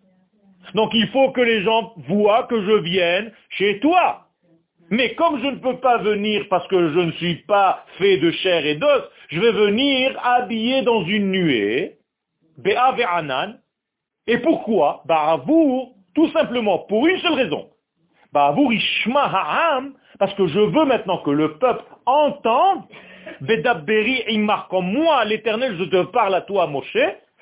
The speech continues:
Ve'gam Becha Ya'aminu Le'olam. Vous pouvez contredire ce texte ? Qu'est-ce que ça veut dire, Ve'gam Becha ?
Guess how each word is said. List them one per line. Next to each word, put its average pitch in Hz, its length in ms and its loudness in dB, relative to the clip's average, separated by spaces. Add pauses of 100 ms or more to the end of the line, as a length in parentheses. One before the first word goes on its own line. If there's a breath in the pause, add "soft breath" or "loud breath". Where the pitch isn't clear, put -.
(120)
Ve'gam 233 720 0
Becha 320 720 0 (100)
Ya'aminu 240 680 -2
Le'olam. 175 500 -2 (1700)
Vous 160 140 -4
pouvez 202 300 -2
contredire 214 640 -2
ce 254 80 2
texte ? - 340 -4 (1080)
Qu'est-ce 392 120 -2
que 415 60 2
ça - 20 2
veut 330 60 0
dire, 262 140 0
Ve'gam 262 360 0
Becha ? 254 460 0